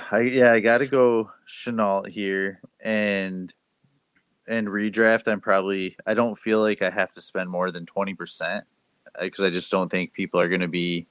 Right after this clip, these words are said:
that savvy to make that kind of move. So I think you can get for probably ten to twenty percent of your budget. Redraft, I'm probably, like,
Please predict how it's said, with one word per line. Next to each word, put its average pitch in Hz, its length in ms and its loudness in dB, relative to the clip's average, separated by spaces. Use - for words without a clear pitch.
that 95 260 4
savvy 92 640 -2
to 92 100 -6
make 92 240 -2
that 92 200 4
kind 95 180 -4
of 87 80 -4
move. 92 360 -2
So - 140 2
I 117 40 6
think 123 140 2
you 131 80 4
can 107 80 6
get 95 160 4
for 95 100 0
probably 90 540 2
ten 98 200 -2
to 87 60 -4
twenty 92 260 -4
percent 90 320 -4
of 87 40 -4
your 85 120 -4
budget. 82 360 -2
Redraft, 196 460 4
I'm 113 140 -2
probably, 123 440 0
like, 110 420 4